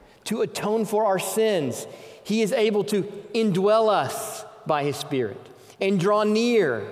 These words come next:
in our time of need and help us, whatever challenges, whatever tests, whatever trials, whatever sufferings we're going through right now in the struggle of the Christian life.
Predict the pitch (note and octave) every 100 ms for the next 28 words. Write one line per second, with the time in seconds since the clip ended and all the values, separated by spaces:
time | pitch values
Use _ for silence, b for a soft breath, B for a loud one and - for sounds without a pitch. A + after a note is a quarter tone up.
0 | - - B B B F#3 E3+ C#3+ E3 D3+
1 | C#3 B2+ C#3+ B2+ A2 - B B G3 F#3
2 | C3+ A3+ B3+ - - F#3+ D3 - - E3+
3 | A#3+ C4+ C4 G#3+ A#3+ A#3 A#3 F3 B2+ G#2
4 | - B - B3 B3 - - C4+ A#3 -
5 | - - B A3 A3+ G#3+ - A#3+ A3+ C4
6 | G#3+ C#3 - B A3 B3+ A3+ - - C4+
7 | - A#3+ G#3+ E3+ A3 F#3 A3 B3+ B3 A#3+
8 | C4 A3 G3+ B3 B3 A#3+ A3 - B -
9 | B3+ C4 C4 - B3+ B3 B3+ B3 A3 C4+
10 | A#3+ C4 A#3+ B3 A#3 C3+